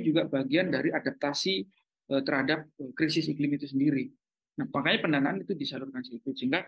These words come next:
kan kalau untuk adaptasi dan mitigasi dan bentuknya hutang, kan itu namanya kita tidak melihat adilnya gitu kalau pendanaannya disalurkan dalam bentuk hutang. Dan kenapa itu, eh, kita meminta pendanaannya tidak disalurkan dalam bentuk hutang.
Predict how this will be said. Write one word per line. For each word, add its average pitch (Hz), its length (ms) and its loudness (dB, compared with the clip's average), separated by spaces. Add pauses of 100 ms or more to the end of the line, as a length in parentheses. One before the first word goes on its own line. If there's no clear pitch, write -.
(500)
kan 190 320 -8
kalau 147 240 -4
untuk 147 160 -2
adaptasi 139 560 -2
dan 123 160 0
mitigasi 127 720 -2
dan 127 240 -2
bentuknya 131 480 -2
hutang, 180 320 -6 (400)
kan 180 160 -4 (400)
itu 160 240 0
namanya 170 560 0 (320)
kita 185 180 0
tidak - 240 0
melihat 143 220 -2 (240)
adilnya 156 640 6
gitu 139 240 -6
kalau 139 240 -10
pendanaannya 127 480 -2
disalurkan 135 500 -12
dalam 127 220 -10 (560)
bentuk 123 340 -2
hutang. 127 380 -6
Dan 131 240 -6
kenapa 123 340 -8
itu, 139 220 -8 (160)
eh, 120 240 -14
kita 135 240 -10
meminta 123 420 0 (460)
pendanaannya 127 640 -6
tidak 117 240 -6
disalurkan 240 480 -8
dalam 226 160 -14
bentuk - 240 -20
hutang. - 280 -20